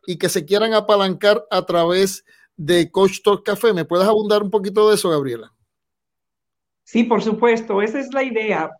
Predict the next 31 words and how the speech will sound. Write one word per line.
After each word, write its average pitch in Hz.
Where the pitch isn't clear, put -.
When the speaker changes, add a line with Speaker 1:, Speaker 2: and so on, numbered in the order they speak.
Speaker 2:
y 180
por 185
eso 226
creé, 208
eh, 185
hice 214
esta 226
plataforma 214
para 185
que 196
las 196
personas 240
que 214
ya 208
son 233
coaches, 226
pu-, 220
tengan 233
la 285
oportunidad 208
de 180
presentar 196
su, 190
su 208
marca, 220
¿no? 269
Su 226
marca, 226
eh, 190
a 190
nuestros 196